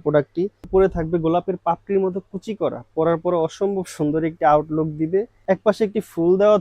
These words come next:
থাকবে, স্ন্যাপ বাটন দেওয়া থাকবে, অসম্ভব সুন্দর আউটলুক এই সম্পূর্ণ প্রোডাক্টটি আপনারা পরে নিতে পারবেন। আমার হাতে থাকা একটা হুমায়রা সেটটি একদমই রিজনেবল প্রাইসে পেয়ে যাবেন মাত্র দুই হাজার পাঁচশো টাকা। দুই হাজার পাঁচশো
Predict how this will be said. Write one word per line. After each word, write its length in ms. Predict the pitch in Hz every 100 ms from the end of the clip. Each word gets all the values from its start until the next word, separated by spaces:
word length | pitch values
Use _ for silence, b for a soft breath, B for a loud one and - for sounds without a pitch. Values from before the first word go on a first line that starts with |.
| 190
থাকবে, 280 | 180 202 254 311 - - - _ _
স্ন্যাপ 240 | - 180 170
বাটন 220 | 160 160 160
দেওয়া 140 | 156 160
থাকবে, 200 | 170 156 156
অসম্ভব 340 | - 175 180 165
সুন্দর 200 | 151 151 156
আউটলুক 340 | 147 147 147 151 156
এই 60 | 156 - b b b b b - -
সম্পূর্ণ 340 | 165 156 160 160 -
প্রোডাক্টটি 320 | 156 156 - 151
আপনারা 220 | - 156 160
পরে 140 | 160 156 151
নিতে 160 | 160 160
পারবেন। 300 | 156 180 208 - _ _ _ 147
আমার 200 | 170 185
হাতে 160 | 175 196
থাকা 140 | 202 202
একটা 140 | 202 160
হুমায়রা 280 | 160 170 175
সেটটি 180 | 170 - 175
একদমই 340 | 170 175 208 202
রিজনেবল 340 | 175 175 175 170 -
প্রাইসে 280 | 170 170 170
পেয়ে 140 | 175 170
যাবেন 180 | 180 185 165
মাত্র 160 | - 185 170
দুই 100 | 165
হাজার 220 | 156 175 196 - _ _ 165
পাঁচশো 240 | 160 - 143
টাকা। 120 | 139 135
দুই 80 | 160
হাজার 160 | 170 175
পাঁচশো 240 | 175 -